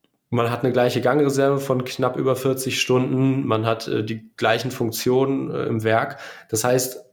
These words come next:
da sehe ich halt einfach mal jetzt so rein aus Verbrauchersichtweise, sehe ich für mich da jetzt keinen Vorteil, dass es halt ein Manufakturwerk ist, außer dass, äh, Preise für Service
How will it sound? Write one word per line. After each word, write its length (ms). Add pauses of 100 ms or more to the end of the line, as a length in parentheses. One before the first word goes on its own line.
da 140
sehe 220
ich 160
halt 120
einfach 360
mal 420
jetzt 560
so 140
rein 280
aus 120
Verbrauchersichtweise, 1200
sehe 240
ich 100
für 80
mich 160
da 100
jetzt 220
keinen 180
Vorteil, 640 (220)
dass 240
es 140
halt 140
ein 40
Manufakturwerk 800
ist, 260 (220)
außer 340
dass, 420 (360)
äh, 240 (320)
Preise 560
für 180
Service 640